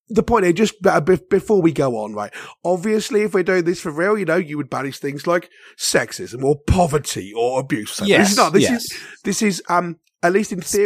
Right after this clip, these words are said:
Speaker 2: supposed
Speaker 1: a
Speaker 2: to be
Speaker 1: bit,
Speaker 2: fun.
Speaker 1: at least in theory, a bit of fun, but it's actually not fun because all of my things really, really need condemning <laughs> 'cause I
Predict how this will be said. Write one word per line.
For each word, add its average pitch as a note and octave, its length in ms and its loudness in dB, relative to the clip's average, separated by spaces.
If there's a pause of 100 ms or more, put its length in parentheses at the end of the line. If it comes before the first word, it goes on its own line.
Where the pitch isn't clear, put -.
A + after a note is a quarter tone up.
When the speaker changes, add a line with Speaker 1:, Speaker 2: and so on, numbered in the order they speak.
Speaker 2:
supposed F#3+ 60 6
Speaker 1:
a - 20 0
Speaker 2:
to - 20 -6
be - 80 4
Speaker 1:
bit, G#3 80 4
Speaker 2:
fun. - 260 -2
Speaker 1:
at F3 60 2
least F#3+ 200 0
in F#3 60 -8
theory, G#3 260 0
a E3+ 40 0
bit G3 120 0
of D#3 80 -8
fun, D4+ 280 0 (360)
but G3 100 2
it's G3 100 0
actually A#3 280 0
not G#3 260 -2
fun A#3+ 300 0
because F#3+ 220 0
all G3 200 2
of F3+ 80 -2
my F#3+ 140 2
things E3 260 0
really, F3+ 320 2
really E3 320 0
need D3+ 240 -2
condemning D3 460 -2
<laughs> C#3+ 100 -6
'cause - 180 0
I - 80 0